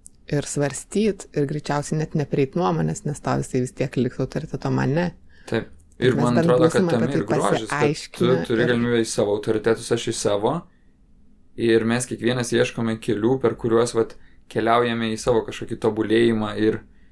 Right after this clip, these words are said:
Speaker 2: siekimą idealų.
Speaker 1: Mhm. O jeigu tu sužinotum,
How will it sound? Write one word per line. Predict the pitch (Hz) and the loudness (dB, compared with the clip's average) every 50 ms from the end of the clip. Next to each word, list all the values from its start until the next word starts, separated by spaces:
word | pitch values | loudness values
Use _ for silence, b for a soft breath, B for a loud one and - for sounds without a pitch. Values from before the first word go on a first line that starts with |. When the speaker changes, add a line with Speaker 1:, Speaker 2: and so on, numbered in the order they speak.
| b b - | b b -6
Speaker 2:
siekimą | - - 123 113 107 - - 139 120 110 101 101 - - - - - | -2 0 0 0 0 0 -2 -2 0 0 -2 -4 -10 -18 -20 -16 -8
idealų. | - 117 113 110 110 110 107 104 101 98 101 113 - - - - - | -4 -4 0 2 2 2 2 0 -4 -6 -8 -12 -14 -20 -18 -10 -6
Speaker 1:
Mhm. | 202 202 196 175 170 165 - - - b b b b b b b _ _ - - - - | -2 -2 -2 -2 -4 -8 -14 -18 -20 b b b b b b b _ _ -20 -20 -12 -6
O | - | -2
jeigu | 180 190 190 190 | 0 0 0 -2
tu | 190 - 196 196 190 - | -2 0 0 0 0 0
sužinotum, | - - - - - 180 170 170 175 175 180 180 180 180 - - 185 180 175 180 | -6 -14 -8 -4 -2 -2 -2 -2 -2 -2 -2 -2 -2 -4 -2 -2 0 0 0 -2